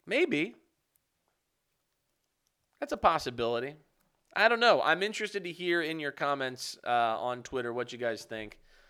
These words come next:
I, I'm sorry that this is such a Debbie Downer-ass episode. I'm just in a piss-poor mood.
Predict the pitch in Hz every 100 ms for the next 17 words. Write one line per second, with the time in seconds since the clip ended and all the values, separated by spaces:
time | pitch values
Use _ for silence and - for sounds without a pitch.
0 | _ _ _ - 113 82 113 127 - 180
1 | 175 170 147 147 139 - 139 131 120 131
2 | 123 117 117 117 113 110 107 120 113 107
3 | 113 110 107 107 131 135 123 120 107 131
4 | 117 - 113 110 107 104 104 101